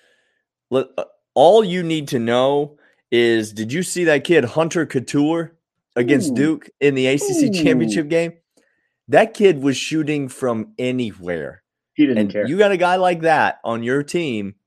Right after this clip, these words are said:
Speaker 1: plus those two little point guards that Virginia Tech's gonna roll out there.
Speaker 2: No, he didn't
Speaker 1: Guard
Speaker 2: care.
Speaker 1: play wins in March. I like Virginia Tech.
Speaker 2: That's exactly right.
Speaker 1: Purdue versus Yale. I'm moving Purdue on. I don't think this is a matchup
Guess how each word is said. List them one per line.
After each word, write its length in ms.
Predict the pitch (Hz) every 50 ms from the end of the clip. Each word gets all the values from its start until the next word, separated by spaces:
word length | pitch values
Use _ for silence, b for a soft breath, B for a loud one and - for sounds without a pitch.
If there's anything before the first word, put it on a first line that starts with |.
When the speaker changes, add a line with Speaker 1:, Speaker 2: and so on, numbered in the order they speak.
| _ _ -
Speaker 1:
plus 180 | - 165 160
those 220 | - 185 160 143 -
two 160 | - - 196
little 220 | 190 180 185 180 156
point 260 | - - 180 196 190 190
guards 400 | 196 196 202 190 185 - - -
that 140 | 190 170 170
Virginia 340 | 160 165 160 180 185 180 170
Tech's 280 | 165 - 185 180 185 -
gonna 160 | 196 185 180
roll 260 | 175 175 185 185 185
out 180 | 185 185 180 185
there. 280 | 190 185 185 185 185 B B 165 B B B B B B -
Speaker 2:
No, 100 | - -
he 60 | -
didn't 120 | 202 196
Speaker 1:
Guard 240 | 120 120 151 196 214
Speaker 2:
care. 40 | 208
Speaker 1:
play 300 | - 196 180 175 170 160
wins 500 | 139 120 123 139 143 139 135 127 110 117
in 120 | 117 107 104
March. 480 | 104 101 95 80 - - - - - -
I 60 | - 98
like 260 | 101 104 107 101 104
Virginia 400 | 98 98 87 95 92 90 87 78
Tech. 260 | - - 67 - _ _ _ _ _ _ _ _ _ _ _ _ _ -
Speaker 2:
That's 160 | 107 95 104
exactly 360 | 110 98 - 110 110 - 117
right. 160 | 123 147 156 143
Speaker 1:
Purdue 260 | 165 190 220 220 208
versus 480 | 175 185 180 170 - - 131 120 120 113
Yale. 680 | 113 123 131 147 160 160 160 160 156 156 156 151 _ _ _ _ _ _ _ _
I'm 180 | 110 110 113 117
moving 320 | 120 127 131 120 127 113
Purdue 360 | 104 117 101 95 110 110 113 110
on. 440 | 110 110 107 107 107 107 104 104 _ -
I 60 | 98 101
don't 160 | 101 95 -
think 180 | 101 95 87
this 200 | 87 92 - -
is 140 | 95 87 85
a 40 | 87
matchup 540 | 90 90 90 90 90 - 95 92 90 87